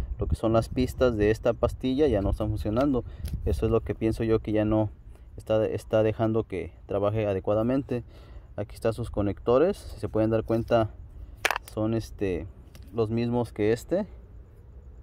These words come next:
Ahí está, miren, es la misma, la misma pieza y todo. Nada más cambia un poquito esto. No, no importa si cambia un poco lo, estos componentes, pero con que sean los mismos conectores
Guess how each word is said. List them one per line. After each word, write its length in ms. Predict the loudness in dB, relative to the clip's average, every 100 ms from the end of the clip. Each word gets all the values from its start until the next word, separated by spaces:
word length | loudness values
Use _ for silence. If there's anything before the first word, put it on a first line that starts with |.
| -16
Ahí 80 |
está, 240 | -14 -8 -4
miren, 300 | -2 -2 -6 -8
es 140 | -10 -4
la 80 |
misma, 440 | -2 -2 0 0 -2 -6 -14 -14 -10
la 80 | -6
misma 260 | -2 -2
pieza 340 | -2 -2 0 -2
y 60 |
todo. 380 | 2 2 4 2 -4 -18 -20 -20 -20 -10
Nada 120 | -4
más 180 | -2 0
cambia 180 | 0 0
un 60 |
poquito 420 | -2 -6 -2 4
esto. 340 | 4 2 -4 -6 -12 -20 -14
No, 440 | -4 0 2 0 -2 -8
no 140 | -2 0
importa 360 | 4 4 4
si 140 | 0 0
cambia 540 | 4 4 6 6 4 0 -18 -14
un 140 | -6 -2
poco 640 | 0 0 2 4 6 4
lo, 340 | 2 0 -2 -4
estos 220 | -4 -4
componentes, 640 | -2 2 2 2 -2 -2
pero 200 | 2 2
con 140 | 2
que 100 | -4
sean 120 | -2 0
los 80 |
mismos 260 | 2 2 2
conectores 680 | 2 0 4 4 4 2